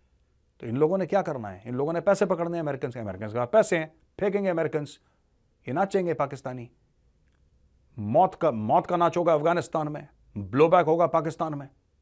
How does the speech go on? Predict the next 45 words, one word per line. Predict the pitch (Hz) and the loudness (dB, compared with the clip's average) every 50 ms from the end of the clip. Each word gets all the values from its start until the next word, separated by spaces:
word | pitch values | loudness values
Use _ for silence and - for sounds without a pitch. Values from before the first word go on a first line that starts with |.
| _ _ _ _ _ - | _ _ _ _ _ -6
ठीक | - 208 202 | -4 -4 -4
है? | - - - _ _ _ _ _ _ _ _ _ - | -4 -10 -14 _ _ _ _ _ _ _ _ _ -6
तब | 120 - - - | -6 -6 -4 -4
तक | 202 190 196 - - | -6 -6 -4 -4 -4
तो | 202 214 | -2 -2
जनरल | 190 131 113 101 98 123 139 135 | -2 -2 -4 -4 -2 -4 -4 -4
साहब | 110 - 101 95 120 175 - - | -6 -6 -4 -4 -4 -4 -6 -8
पैसे | - 101 95 - 127 123 | -8 -8 -8 -6 -8 -8
वैसे | 120 117 - 135 117 | -8 -8 -8 -8 -6
लेके | 98 101 117 151 - 254 208 - - _ _ _ _ - 117 | -6 -6 -6 -2 0 0 0 0 -2 _ _ _ _ -10 -8
रिटायर | 104 104 - 110 117 127 123 | -8 -6 -4 -4 -4 -4 -4
होके | 139 196 196 - - 117 _ _ _ _ - | -6 -6 -8 -10 -10 -12 _ _ _ _ -8
लंदन | 120 110 98 98 113 127 | -6 -6 -6 -6 -8 -10
में | 151 147 | -10 -6
सेटल | - 196 247 247 294 | -4 -4 -4 -4 -6
हो | 277 277 | -6 -4
चुके | - 240 226 220 | -2 -2 -2 -2
होंगे, | 208 190 190 185 175 - _ _ _ _ _ - | -4 -4 -6 -10 -12 -14 _ _ _ _ _ -4
और | 220 220 | -4 -4
बड़ा | 156 117 104 120 117 127 123 | -4 -4 -4 -2 -2 -2 -2
सा | 113 123 | -2 -4
पेंट | - - 117 110 104 98 | -6 -4 -8 -8 -6 -4
हाउस | 110 110 104 107 | -4 -4 -4 -6
ऊपर | 101 - 110 95 | -8 -8 -8 -8
लेके | 92 98 117 - 214 202 - _ _ _ _ _ _ _ - | -8 -8 -4 -4 -4 -4 -6 _ _ _ _ _ _ _ -10
और | - 110 92 - _ _ _ _ _ - | -8 -8 -8 -8 _ _ _ _ _ -6
करोड़ों | - 143 151 147 139 131 120 110 - - - | -2 2 2 2 2 0 -2 -6 -6 0 2
अरबों | 151 143 131 127 | 2 2 2 0
रुपए | 117 98 104 98 | 0 -2 -4 -6
बैंक | 85 82 135 196 226 208 | -4 0 0 0 2 2
में, | 240 247 185 139 - _ _ _ _ - | 0 -2 -2 -4 -8 _ _ _ _ -14
और | - 120 | -12 -10
जनरल | 101 208 196 98 | -8 -8 -8 -8
साहब | - - 90 90 92 | -8 -8 -8 -6 -6
हैप्पी | 117 - - 254 262 | -6 -6 -4 -4 -4
यार। | 269 262 - _ _ _ _ _ _ _ _ _ _ - | -4 -6 -8 _ _ _ _ _ _ _ _ _ _ -2
आपको | - 131 131 - 147 | -2 -2 -2 -2 -4
क्या | 120 123 | -4 -4
लगता | 107 101 - - 104 | -6 -6 -8 -8 -10
है | |
क्या | 98 - 101 | -6 -4 -6
होगा? | 87 90 92 | -4 -6 -8
कुछ | 87 - 123 165 | -10 -10 -8 -6
नहीं | 233 330 | -6 -4
होगा, | 339 254 233 233 | -4 -6 -8 -10